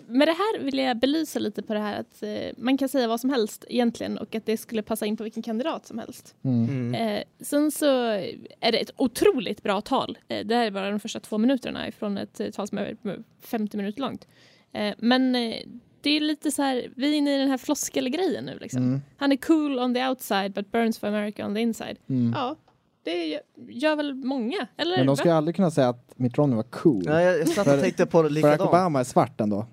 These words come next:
Speaker 2: Jag tror det har någonting med just ord-, ordvalet cool att göra.
Speaker 1: Tror du det?
Speaker 2: Ja, cool,
Speaker 3: Ja, men,
Speaker 2: alltså.
Speaker 3: eh,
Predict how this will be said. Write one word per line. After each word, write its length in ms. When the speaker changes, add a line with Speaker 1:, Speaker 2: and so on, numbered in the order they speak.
Speaker 2:
Jag 140
tror 140
det 60
har 100
någonting 340
med 180
just 220
ord-, 240
ordvalet 520
cool 380
att 160
göra. 300
Speaker 1:
Tror 240
du 80
det? 180
Speaker 2:
Ja, 160
cool, 440
Speaker 3:
Ja, 100
men, 100
Speaker 2:
alltså. 140
Speaker 3:
eh, 120